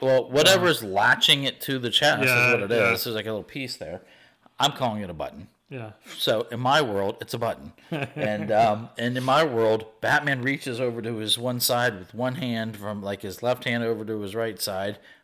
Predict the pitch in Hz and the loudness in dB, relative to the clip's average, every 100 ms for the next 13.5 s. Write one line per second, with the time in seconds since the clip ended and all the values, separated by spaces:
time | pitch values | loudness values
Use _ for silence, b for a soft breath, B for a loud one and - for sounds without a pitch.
0 | _ - 143 120 110 101 113 98 - 123 | _ -6 -4 -2 -4 -2 -2 -2 -2 -2
1 | 110 117 107 95 98 - - - - 147 | -2 -4 -4 -6 -10 -10 -14 -12 -6 -6
2 | 123 101 - 135 135 123 113 110 - B | -4 -8 -8 -6 -6 -4 -4 -6 -10 B
3 | B B B _ _ - 127 135 113 98 | B B B _ _ -4 -2 -2 -4 -6
4 | 117 131 123 113 147 - 147 127 104 101 | -4 -4 -4 -4 -2 -4 -4 -6 -6 -10
5 | 95 123 139 120 117 117 110 90 113 120 | -4 2 2 2 -8 -8 -8 -6 -2 -2
6 | 110 104 - 139 131 - 127 123 - 95 | -2 -8 -8 -6 -6 -6 -4 -4 -6 -14
7 | - - - - _ - 120 117 127 113 | -14 -14 -14 -14 _ -12 -12 -8 -8 -8
8 | 98 - 123 131 92 95 90 90 117 B | -10 -10 -8 -8 -8 -8 -6 -6 -8 B
9 | B B 175 202 185 170 B B B - | B B 0 4 4 2 B B B 0
10 | 392 359 277 - 233 269 302 - 247 226 | 2 2 0 -2 0 0 -2 -2 0 0
11 | 214 143 127 - - - - - - - | 0 -4 -4 -16 -14 0 6 6 4 -2
12 | - b b b b - 135 139 131 139 | -16 b b b b -6 -2 -2 -2 -4
13 | 131 151 139 76 64 | -4 -4 -4 -8 -10